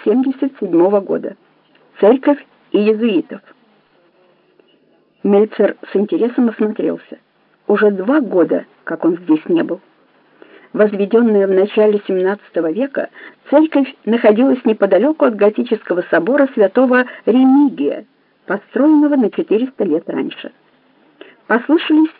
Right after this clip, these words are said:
чьи-то шаги. В этот субботний день Бонн жил своей обычной размеренной жизнью. Мимо спешили студенты в университет Фридриха Вильгельма, находившийся рядом. Зигфрид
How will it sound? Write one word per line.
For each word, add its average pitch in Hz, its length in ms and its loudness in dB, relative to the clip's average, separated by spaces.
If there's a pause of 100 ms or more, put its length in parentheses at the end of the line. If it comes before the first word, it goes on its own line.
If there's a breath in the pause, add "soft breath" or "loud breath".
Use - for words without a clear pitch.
чьи-то 226 400 -8
шаги. 208 420 -4 (540 loud breath)
В 196 80 -6
этот 202 260 -4
субботний 196 480 -2
день 262 320 -2 (220 loud breath)
Бонн 262 400 2 (140)
жил 262 360 0
своей 160 320 4
обычной 156 480 -2
размеренной 156 580 2
жизнью. 160 460 -6 (640 loud breath)
Мимо 381 260 6
спешили 269 460 0
студенты 240 720 2
в 190 80 -4
университет 170 720 -2
Фридриха 233 480 -2
Вильгельма, 233 680 0 (280 loud breath)
находившийся 226 1040 0
рядом. - 460 -2 (420)
Зигфрид - 500 -6